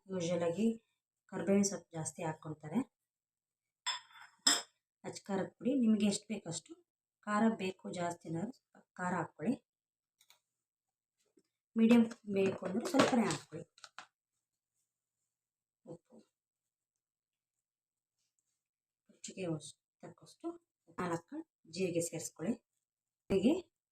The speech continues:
ನೀರನ್ನ ಬೆರೆಸ್ಬಾರ್ದು. ಹಂಗೆ ಫಸ್ಟು ಮೂಲಂಗಿ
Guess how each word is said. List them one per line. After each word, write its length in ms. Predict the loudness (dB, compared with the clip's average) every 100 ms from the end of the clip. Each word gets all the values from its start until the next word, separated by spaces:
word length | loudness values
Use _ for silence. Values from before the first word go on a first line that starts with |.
| 4
ನೀರನ್ನ 520 | 10 12 12 10 8
ಬೆರೆಸ್ಬಾರ್ದು. 720 | 4 2 -2 -4 -2 2 2
ಹಂಗೆ 840 | 2 -6 _ _ _ _ 0 2
ಫಸ್ಟು 380 | 2 -2 -4 -2 -4 -4 _ _ _ _ _ _ _ _ _ _ _ _ _ _ _ _ -8 4
ಮೂಲಂಗಿ 540 | 8 10 10 10 8